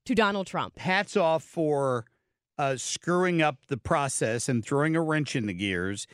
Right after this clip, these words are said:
Speaker 2: and continuing to damage Donald Trump on a daily basis in the eyes of other people who might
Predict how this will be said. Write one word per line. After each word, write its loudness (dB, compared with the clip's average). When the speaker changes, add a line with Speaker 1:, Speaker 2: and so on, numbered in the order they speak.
Speaker 2:
and -2
continuing 0
to -2
damage 0
Donald 0
Trump 0
on 0
a -2
daily 2
basis -2
in 0
the 0
eyes 0
of -2
other 0
people 0
who 2
might 2